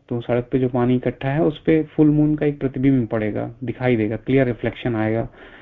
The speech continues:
उसी तरह से मनुष्य का मन जो है वो एकदम क्लियरली रिफ्लेक्टेड, अ, क्लियर रिफ्लेक्शन होता है परम पुरुष का, ठीक है।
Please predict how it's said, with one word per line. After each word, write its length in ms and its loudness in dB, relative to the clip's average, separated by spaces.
उसी 180 2
तरह 200 4
से 120 -2
मनुष्य 360 0
का 60 0
मन 260 2
जो 100 0
है 120 0
वो 160 0
एकदम 340 0
क्लियरली 440 0
रिफ्लेक्टेड, 600 -2
अ, 180 2
क्लियर 300 4
रिफ्लेक्शन 440 -4
होता 260 -4
है 180 -4
परम 280 -4
पुरुष 240 -4
का, 300 -6
ठीक 200 -6
है। 120 -2